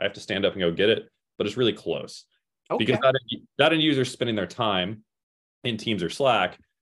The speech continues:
Speaker 1: but they're not necessarily spending the time in the app, right? I'd say the same, like,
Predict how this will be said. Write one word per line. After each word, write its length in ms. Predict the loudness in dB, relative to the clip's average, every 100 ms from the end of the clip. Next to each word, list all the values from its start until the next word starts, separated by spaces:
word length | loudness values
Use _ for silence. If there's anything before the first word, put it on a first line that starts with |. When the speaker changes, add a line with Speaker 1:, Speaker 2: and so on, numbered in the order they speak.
| _
Speaker 1:
but 100 | 0
they're 100 | 2
not 200 | 4 2
necessarily 440 | 0 -4 -4 -2 -2
spending 260 | -4 -8
the 60 | -8
time 280 | -6 -4 -4
in 60 |
the 140 | -6 -6
app, 300 | -6 -6 -6
right? 280 | -2 -2 -4 -10 _ _ _ _
I'd 160 | -2 2
say 120 | 4
the 100 | 4
same, 300 | 4 2 2
like, 300 | 2 2 0